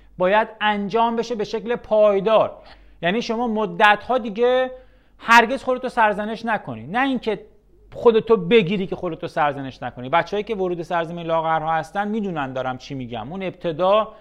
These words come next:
شاید سعی می‌کردن که خودشونو بپذیرن، اما سه چهار هفته گذشت دیدید چقدر راحت با خودتون راحت شدید و پذیرفتید،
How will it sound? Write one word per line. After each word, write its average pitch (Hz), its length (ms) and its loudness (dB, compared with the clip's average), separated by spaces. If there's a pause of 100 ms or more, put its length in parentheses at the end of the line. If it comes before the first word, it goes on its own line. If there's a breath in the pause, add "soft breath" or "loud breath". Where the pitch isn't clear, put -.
(200 loud breath)
شاید 196 300 2
سعی 220 400 6
می‌کردن 151 640 0
که 151 120 -14
خودشونو 147 400 -6
بپذیرن، 131 680 -4 (440 soft breath)
اما 190 200 0
سه 196 160 -6
چهار 180 220 0
هفته 175 300 2
گذشت 180 540 0 (200)
دیدید 233 300 0
چقدر 175 400 2
راحت 165 440 0 (100)
با 156 120 -2
خودتون 170 380 -6
راحت 170 380 2
شدید 156 280 -4
و 156 60 2
پذیرفتید، 139 760 -4